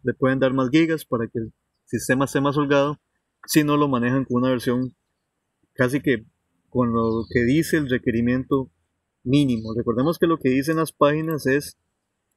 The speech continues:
requerimientos mínimos. No es que usted va a meterle el giga, no, métale un poquito más, giga y medio. No es que usted le va a bajar los diez de disco, métale quince, un poquito más. Siempre es sano meterle un poco más de lo que nos dice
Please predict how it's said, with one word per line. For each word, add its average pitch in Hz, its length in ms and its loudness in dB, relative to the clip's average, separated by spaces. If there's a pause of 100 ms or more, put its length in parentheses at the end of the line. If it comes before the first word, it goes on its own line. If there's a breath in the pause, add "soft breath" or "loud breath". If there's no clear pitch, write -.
requerimientos 123 1200 -2 (240)
mínimos. 123 880 -2 (1080)
No 117 140 -2
es 117 100 -2
que 160 100 0
usted 143 160 0
va 147 100 4
a 151 40 -2
meterle 151 340 0
el 143 60 -2
giga, 135 260 0
no, 123 220 0
métale 123 280 -2
un 143 60 -8
poquito 135 300 -2
más, 127 240 0
giga 123 200 -2
y 135 80 0
medio. 127 320 -2 (420)
No 117 100 -2
es 117 60 -2
que - 80 -2
usted 139 140 -2
le 135 80 2
va 143 60 0
a - 20 0
bajar 143 160 2
los 131 140 0
diez 139 200 2
de 135 80 0
disco, 131 360 -2
métale 139 360 -2
quince, 143 360 0
un 110 100 -8
poquito 143 320 -4
más. 123 360 -6 (640)
Siempre 139 300 0
es 147 80 0
sano 151 180 2
meterle 139 320 0
un 143 60 -2
poco 139 260 0
más 127 360 -2 (480)
de 135 120 6
lo 147 120 2
que 160 100 -2
nos 143 160 0
dice 131 420 0